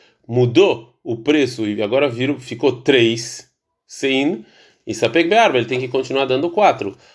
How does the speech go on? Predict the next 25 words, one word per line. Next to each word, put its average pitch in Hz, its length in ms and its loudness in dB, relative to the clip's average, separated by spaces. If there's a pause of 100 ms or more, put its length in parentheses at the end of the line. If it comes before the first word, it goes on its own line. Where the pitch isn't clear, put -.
(140)
Vetanina, 131 560 2
a 113 40 2
gente 147 280 -2
falou 151 260 0
lá 156 60 2
na 143 80 0
Mishnah, 123 340 -2
Vezé, 113 220 0
Vezé, 143 200 0
que 123 60 -10
tanto 160 140 -2
Rabi 143 140 2
Akiva 131 200 0
quanto 135 120 0
Rabi 127 140 -2
Hanan 123 180 0
Konaim, 113 360 0
lo, 165 260 2
e 139 80 0
o 151 60 2
Modim 175 260 -2
Beperot, 214 520 2
eles 127 140 0
não 165 180 2
concordavam 165 720 2